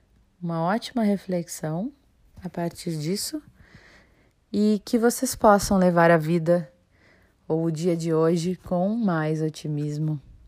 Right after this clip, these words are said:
né? Sem tanta reclamação, sem achar tudo ruim, sem desistir das coisas. Achar uma nova solução e, como diz o autor, continuar pensando.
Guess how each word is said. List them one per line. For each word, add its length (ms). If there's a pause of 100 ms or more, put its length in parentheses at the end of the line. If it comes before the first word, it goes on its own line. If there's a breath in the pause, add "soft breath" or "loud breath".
(400)
né? 320 (240)
Sem 320
tanta 300
reclamação, 960
sem 260
achar 420
tudo 360
ruim, 520 (680 loud breath)
sem 280
desistir 1000
das 320
coisas. 960 (500 soft breath)
Achar 640
uma 240
nova 280
solução 520
e, 60
como 260
diz 180
o 60
autor, 400
continuar 560
pensando. 800